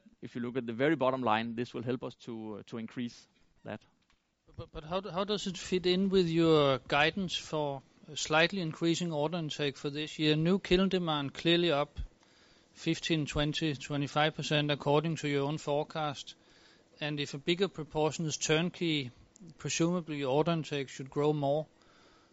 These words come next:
Speaker 2: I wonder a little bit, what's the definition of, uh, slightly increasing, or where is my math wrong?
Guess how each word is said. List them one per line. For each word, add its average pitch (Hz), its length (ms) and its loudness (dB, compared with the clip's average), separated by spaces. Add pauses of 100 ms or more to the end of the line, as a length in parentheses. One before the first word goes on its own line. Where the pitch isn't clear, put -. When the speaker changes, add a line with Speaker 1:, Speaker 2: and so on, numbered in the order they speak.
(200)
Speaker 2:
I 131 120 -2
wonder 156 340 2
a - 20 4
little 143 320 -4
bit, 147 160 -4
what's 147 240 -4
the 165 80 -8
definition 156 640 -2
of, 143 240 -4 (180)
uh, 170 60 -14 (180)
slightly 151 460 -4
increasing, 147 640 -6
or 131 120 -8
where 143 360 -4 (420)
is 135 160 -14
my 139 160 -4
math 135 400 -2
wrong? 147 240 -4